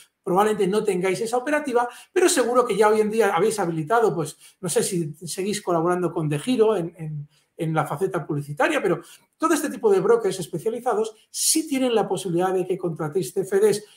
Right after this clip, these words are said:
y futuros para abrir lo que se llaman cortos o largos. Cortos es el vender para recomprar más abajo y largos es el comprar para vender más arriba.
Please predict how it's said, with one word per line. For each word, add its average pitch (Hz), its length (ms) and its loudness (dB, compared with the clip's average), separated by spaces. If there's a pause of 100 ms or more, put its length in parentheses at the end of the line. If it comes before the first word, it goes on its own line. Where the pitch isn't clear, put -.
(140)
y 240 120 -8
futuros 294 520 -2 (220)
para 302 340 8
abrir 247 400 0
lo 180 140 -4
que 170 80 -6
se 185 80 -6
llaman 220 380 0 (480)
cortos 339 720 2 (400)
o 339 120 4
largos. 196 600 6
Cortos 294 420 -2
es - 280 -2 (440)
el 196 200 2
vender 190 680 -2
para 151 220 -2
recomprar 156 480 -4
más 285 180 -8
abajo 240 460 -2 (220)
y 302 100 -2
largos 285 380 0
es - 140 -8
el 285 120 -8
comprar 220 540 0 (200)
para 269 220 6
vender 165 340 4
más 165 200 -2
arriba. 220 460 -2